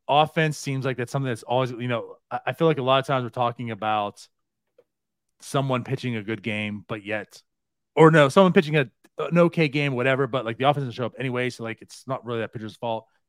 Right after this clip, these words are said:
Today, the offense actually showed up for the pitcher, um, for Mitch Keller. So, yeah, again, Andrew McCutchen, a big part of that.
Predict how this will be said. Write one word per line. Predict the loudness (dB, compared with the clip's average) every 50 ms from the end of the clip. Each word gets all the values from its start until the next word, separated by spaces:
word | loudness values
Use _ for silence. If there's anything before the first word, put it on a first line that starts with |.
| _ _ _ _ _ _ _
Today, | -2 0 2 2 2
the | 2 4 2
offense | 2 2 0 -4 -8 -10 -4 -2
actually | -2 -2 -2 -4 -6
showed | -4 -2 -2
up | -2 -4
for | -4 -6
the | -6
pitcher, | -6 -6 -6 -6 -4 -6 -6 -8 -10 _ _ _ _ _ _ -6
um, | -4 -2 -2 -2 -2 -4 -6 -8 -12 _ _ _ _
for | -8 -6 -6
Mitch | -6 -6 -8 -8
Keller. | -6 -4 -4 -4
So, | -4 -4 -4
yeah, | -4 -4 -4 -6 -8 -10
again, | -8 -8 -6 -6
Andrew | -6 -6 -8 -6 -6
McCutchen, | -8 -8 -6 -8
a | -6
big | -6 -6 -6 -2
part | -2 -2 0
of | 0
that. | 0 0 -2 -2